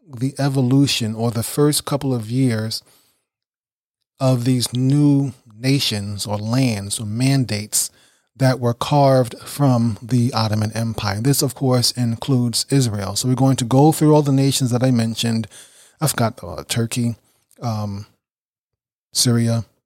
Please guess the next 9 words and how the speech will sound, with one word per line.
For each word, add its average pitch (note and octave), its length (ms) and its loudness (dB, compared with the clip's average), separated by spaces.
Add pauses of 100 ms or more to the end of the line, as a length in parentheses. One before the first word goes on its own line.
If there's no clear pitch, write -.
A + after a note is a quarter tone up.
(120)
Jordan, A2 540 -2
Saudi A#2+ 320 0
Arabia, A2 420 -6 (1160)
Iraq, C3 460 6 (140)
and C3+ 160 -2
finally A#2+ 540 2 (260)
Israel G#2+ 500 -4 (240)
and A2 180 -12
Palestine. G2+ 540 -10